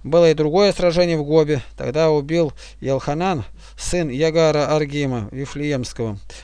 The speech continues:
Голиафа Гефианина, у которого древко копья было, как навой у ткачей.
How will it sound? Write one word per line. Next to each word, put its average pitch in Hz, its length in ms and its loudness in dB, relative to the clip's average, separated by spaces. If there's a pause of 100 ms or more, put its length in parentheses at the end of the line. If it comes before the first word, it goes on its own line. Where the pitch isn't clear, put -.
(100)
Голиафа 143 560 0
Гефианина, 139 580 -2
у - 20 -4
которого 143 360 -4
древко 156 420 -4
копья 135 340 -2
было, 127 220 -2
как 127 180 -10
навой 135 360 -4
у 117 40 -6
ткачей. 110 520 -6